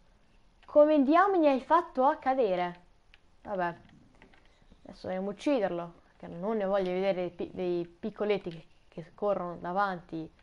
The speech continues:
e dietro. Lo farò off camera, questa cosa qua di, eh, mettere a posto un po' il sistema, così via. Mangiamo. Ehi tu.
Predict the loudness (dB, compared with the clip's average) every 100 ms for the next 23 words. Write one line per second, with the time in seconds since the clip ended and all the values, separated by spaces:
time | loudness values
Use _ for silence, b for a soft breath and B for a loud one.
0 | b b -12 -8 0 4 4 2 -2 0
1 | 2 2 0 -2 2 2 0 -4 -6 -10
2 | -10 -8 -6 -4 -4 -4 -8 b b b
3 | b _ -8 -4 -4 -4 -4 -4 -4 -4
4 | -4 0 0 -2 -10 -8 -2 0 0 -4
5 | -6 -4 0 2 2 0 -6 -20 _ _
6 | _ _ _ -20 -16 -8 -4 -2 -2 -4
7 | -8 -14 _ _ _ _ _ -20 _ -20
8 | -20 -20 _ _ _ -20 _ -20 -20 _
9 | _ -4 -2 0 -2 -4